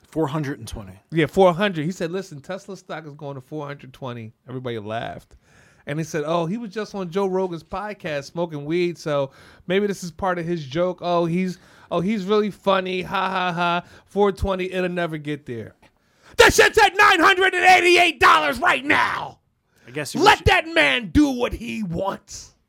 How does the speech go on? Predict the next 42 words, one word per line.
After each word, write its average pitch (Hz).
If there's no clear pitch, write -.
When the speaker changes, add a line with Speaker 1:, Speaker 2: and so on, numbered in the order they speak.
Speaker 1:
Well, 190
I, 226
I 202
don't 233
think 185
you 180
should 151
let 147
him 135
do 131
what 120
he 110
wants. 123
Speaker 2:
Let 156
that 151
man 147
do 151
it 120
thy 135
will. 123
Speaker 1:
I 156
mean, 160
maybe 175
an 160
edit 147
button 170
on 170
Twitter 180
would 180
be 185
nice. 196
Speaker 2:
Fuck -
it. -
Fuck -
it. 98
I 220
mean, 247
you 311
know 370
how 320
many 294
people 277